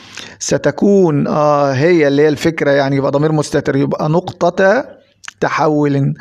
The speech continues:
يبقى نقطة خبر تكون منصوب بالفتحة، وعلامة مضيئة، يبقى معطوف منصوب وعلامة نصبه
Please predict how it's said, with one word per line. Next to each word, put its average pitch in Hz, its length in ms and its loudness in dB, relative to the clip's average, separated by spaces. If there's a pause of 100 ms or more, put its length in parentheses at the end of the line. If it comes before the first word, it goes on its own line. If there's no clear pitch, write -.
(360)
يبقى 147 180 0
نقطة 180 300 0
خبر 185 360 0
تكون 180 460 0
منصوب 160 340 -2
بالفتحة، 170 580 -2
وعلامة 143 1000 2 (360)
مضيئة، 151 800 0 (540)
يبقى 165 640 0 (380)
معطوف 165 840 0
منصوب 156 600 0
وعلامة 139 380 0
نصبه 151 340 -2